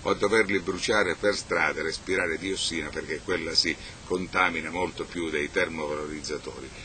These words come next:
La guerra ai termovalorizzatori l'hanno voluta Pecoraro Scario e naturalmente Bassolino, perché potessero fare i loro porci comodi. Soprattutto Bassolino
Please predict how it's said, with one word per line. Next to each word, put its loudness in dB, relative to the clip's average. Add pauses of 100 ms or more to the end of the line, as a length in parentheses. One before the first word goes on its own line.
La 4
guerra 8
ai 6
termovalorizzatori 0
l'hanno -6
voluta -4
Pecoraro -4
Scario -2 (260)
e -6
naturalmente -4 (360)
Bassolino, -2
perché 2 (260)
potessero 0
fare -2
i -4
loro -4 (220)
porci 0
comodi. -6
Soprattutto -4
Bassolino 0